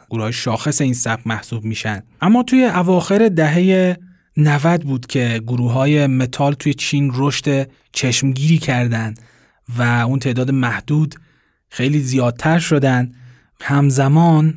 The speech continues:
موسیقی متال توی چین سنگین‌تر و هوی‌تر می‌شد و سبک‌های سنگین‌تر متال هم وارد چین می‌شد. توی سال هزار و نهصد و نود و نه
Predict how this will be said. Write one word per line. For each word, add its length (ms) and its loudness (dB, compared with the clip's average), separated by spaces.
موسیقی 680 2
متال 400 0
توی 220 -4
چین 400 -2
سنگین‌تر 840 -2
و 60 -4
هوی‌تر 680 -4
می‌شد 400 -4
و 80 -4
سبک‌های 840 -2
سنگین‌تر 960 0
متال 560 0
هم 200 0
وارد 300 -2
چین 340 2
می‌شد. 460 0
توی 180 2
سال 300 2
هزار 400 2
و 60 4
نهصد 460 2
و 340 0
نود 420 2
و 60 2
نه 440 4